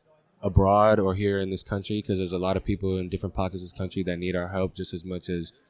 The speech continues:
you know, people around the world need it. So, and I just wanna get out in the world and make a difference. Um, so I just want people to know that, you know, that I, I, I'm, I'm nasty on the field, but I'm <laughs> soft off the field and,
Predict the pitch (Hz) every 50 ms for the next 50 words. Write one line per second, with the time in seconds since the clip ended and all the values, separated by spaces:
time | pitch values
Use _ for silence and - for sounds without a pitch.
0 | _ _ _ _ _ - 90 87 85 - - 98 - 95 92 90 90 78 - -
1 | _ - 90 92 92 90 90 87 87 90 95 95 92 92 95 95 92 95 85 80
2 | - - 90 82 82 - _ _ _ _ _ _ _ - 101 107 107 - - 131
3 | 120 117 117 117 113 107 107 104 104 104 101 98 98 90 92 85 90 87 82 -
4 | 85 80 78 - - - - - _ 87 87 85 85 80 78 78 76 73 71 73
5 | - _ - - _ _ _ _ _ _ _ _ _ _ _ _ _ _ _ -
6 | - 98 98 101 104 - - 110 101 120 107 107 107 107 113 117 113 95 87 85
7 | - - 90 92 90 90 90 90 85 82 80 - _ _ _ _ _ _ _ _
8 | - - 90 - - - 85 87 - - 90 90 87 85 82 80 - - _ _
9 | _ _ _ _ _ - 87 90 92 98 104 104 98 - - 107 101 98 95 87
10 | - - 98 98 101 104 104 98 85 95 90 90 87 85 82 82 - _ _ _
11 | _ _ - - - - - 90 - _ _ - - - 101 90 87 82 - -
12 | 90 90 87 - 87 - - 90 87 85 87 85 85 85 82